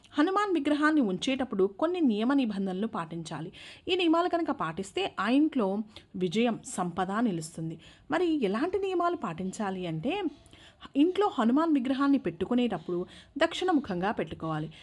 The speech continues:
ఈ దిశ హనుమంతుడికి ధైర్యం, శక్తితో ముడిపడి ఉంటుంది. విగ్రహాన్ని దక్షిణం వైపు ఉంచితే ప్రతికూల శక్తుల నుంచి రక్షిస్తాడు.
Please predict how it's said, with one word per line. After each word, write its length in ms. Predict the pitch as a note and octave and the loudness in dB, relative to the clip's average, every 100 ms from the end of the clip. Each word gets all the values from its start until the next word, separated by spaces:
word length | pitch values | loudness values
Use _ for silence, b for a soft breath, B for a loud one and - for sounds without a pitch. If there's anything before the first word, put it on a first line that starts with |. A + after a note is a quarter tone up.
| B B | B B
ఈ 100 | F4 | 4
దిశ 220 | C4 B3 E4 | 4 2 2
హనుమంతుడికి 760 | C#4+ G#3 A3 C#4+ C#4 G3 - | 2 2 4 4 2 0 -6
ధైర్యం, 520 | - E3 F#3+ A3+ A#3 G#3+ | -8 -2 2 2 0 -2
శక్తితో 520 | - - G#3 G3+ G3 | -4 -6 -6 -2 -2
ముడిపడి 400 | F#3+ F3 G#3+ A#3 | -2 -2 0 0
ఉంటుంది. 440 | F3+ D#3+ D#3 D3+ - B B | -2 -4 -4 -6 -8 B B
విగ్రహాన్ని 560 | A3+ A#3 F#4 F4+ G4 G4 | -2 2 2 2 0 0
దక్షిణం 440 | A#3 F#3+ - C4 C#4 | 0 -2 0 2 2
వైపు 220 | C#4 A#3+ | 0 -2
ఉంచితే 360 | F3+ F3 - | -6 -6 -4
ప్రతికూల 760 | D#4+ - G#3+ G#3+ D4+ - E4 E4 | -6 -4 -6 0 0 2 2 2
శక్తుల 400 | D#4 G#3 - A#3+ | 0 -6 -2 0
నుంచి 300 | G#3+ F3 B3 | 0 -2 -4
రక్షిస్తాడు. 600 | A3+ - D#3+ - D#3+ | -4 -6 -10 -6 -6